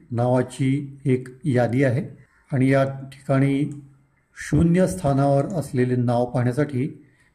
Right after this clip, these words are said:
cities dot pop in bracket zero असे लिहिल्यास यादीमधील शून्य स्थानावर असलेले नाव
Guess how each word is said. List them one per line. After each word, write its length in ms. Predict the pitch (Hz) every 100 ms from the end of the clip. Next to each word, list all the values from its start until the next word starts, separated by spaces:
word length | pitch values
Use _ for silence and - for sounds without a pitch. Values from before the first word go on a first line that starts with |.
| -
cities 580 | - 139 139 170 165 180 143 107
dot 220 | 127 143 - - -
pop 380 | 139 135 - 214
in 140 | 139 131
bracket 360 | 127 123 147 113 151
zero 240 | 151 117 - - _ _ _ _ 143
असे 240 | - 143
लिहिल्यास 460 | 147 160 139 156 - _ -
यादीमधील 960 | 120 131 127 156 156 135 143 143 147 - - _ _ _
शून्य 500 | - 143 160 165 175
स्थानावर 560 | 160 - 131 135 139 147
असलेले 360 | 135 127 127
नाव 300 | 123 120 143